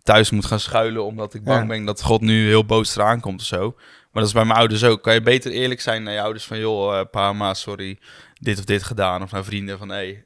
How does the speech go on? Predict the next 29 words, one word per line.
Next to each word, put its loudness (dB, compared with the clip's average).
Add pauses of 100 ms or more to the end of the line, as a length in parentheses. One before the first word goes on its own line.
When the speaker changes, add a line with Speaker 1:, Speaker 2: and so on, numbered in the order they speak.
(120)
Speaker 1:
ik -14
weet -4
dat -12
je -10
het -12
eigenlijk -6
niet -8
chill -6
vindt, -10
maar -10
ik -12
heb -4
dit -6
gedaan, 0
weet -4
je -4
wel, 0
sorry." -2 (720)
Dat -2 (240)
is 0
ook 4
voor 0
die 6
re-, 4
voor 0
die 4
relatie, 6
denk -2
ik, -8